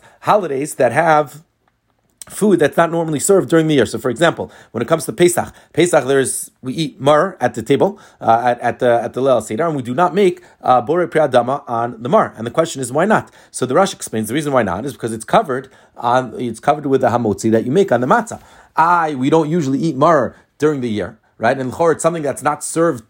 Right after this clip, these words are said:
during the meal in order to satiate. But no, since it says in the Torah, "Matzah u'marom yechlu," and there's a chiyuv to eat matzah,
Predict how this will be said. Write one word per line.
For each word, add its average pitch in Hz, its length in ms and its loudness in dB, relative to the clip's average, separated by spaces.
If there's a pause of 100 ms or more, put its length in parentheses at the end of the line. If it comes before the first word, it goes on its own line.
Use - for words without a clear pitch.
(100)
during 156 200 0
the 135 60 -2
meal 156 220 0
in 131 60 -2
order 143 220 0
to - 140 -10
satiate. - 680 -8 (220)
But - 120 -2
no, 240 120 2
since 190 260 -6
it 127 120 -12
says 180 160 2
in 151 80 -4
the 139 60 0
Torah, 160 240 4
"Matzah 131 420 0
u'marom 123 340 -2
yechlu," 90 240 -8
and 110 100 -8
there's 123 140 -10
a 107 60 -6
chiyuv - 300 -2
to - 80 -12
eat 151 180 -4
matzah, 117 360 -2